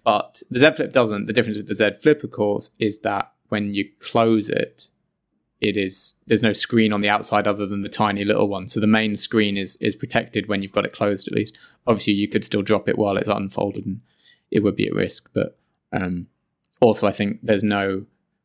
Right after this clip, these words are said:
you can buy cases for it, and Samsung make cases for those foldable ones. But it's probably harder to make a dirt cheap one that they can throw in the box because it's gotta work around the folding, right? Um,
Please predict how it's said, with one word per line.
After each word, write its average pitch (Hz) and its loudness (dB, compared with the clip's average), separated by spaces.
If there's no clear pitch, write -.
you 113 -6
can 123 0
buy 104 0
cases 110 -2
for 107 4
it, 101 2
and - -2
Samsung 101 -4
make 101 0
cases 120 0
for 120 2
those 117 2
foldable 120 4
ones. 143 -2
But 101 0
it's 104 0
probably 110 2
harder 104 2
to 104 -6
make 101 -2
a 98 -2
dirt 104 2
cheap - 0
one 101 2
that 98 0
they 95 0
can 101 -6
throw 101 -2
in 98 -2
the 95 -4
box - -2
because 113 -6
it's 98 -2
gotta 98 0
work 98 0
around 98 0
the 95 -6
folding, 98 -2
right? 95 -4
Um, 98 -4